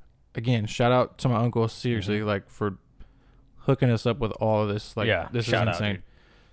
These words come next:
Speaker 1: The freaking man, I swear.
Speaker 2: <clears throat> Yeah, and I cannot wait.
Speaker 1: Yeah, this is gonna be rad. So these are all his, um,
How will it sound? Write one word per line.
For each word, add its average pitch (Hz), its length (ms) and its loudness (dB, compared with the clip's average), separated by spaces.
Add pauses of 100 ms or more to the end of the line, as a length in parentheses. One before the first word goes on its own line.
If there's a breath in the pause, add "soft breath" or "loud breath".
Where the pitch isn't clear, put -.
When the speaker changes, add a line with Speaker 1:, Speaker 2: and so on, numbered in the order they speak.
(140)
Speaker 1:
The 120 80 -4
freaking 110 320 -2
man, 98 260 -2
I 98 60 -4
swear. 110 300 -4
Speaker 2:
<clears throat> 139 420 -4
Yeah, 110 180 4
and 92 80 0
I 95 280 -2 (240)
cannot 113 500 4
wait. 95 340 -6 (680)
Speaker 1:
Yeah, 117 180 0
this 120 120 -2
is 123 80 0
gonna 123 180 0
be 110 140 -4
rad. 104 480 -2
So 120 160 -2
these 127 200 4
are 139 60 4
all 131 200 6
his, 123 680 0
um, 107 460 0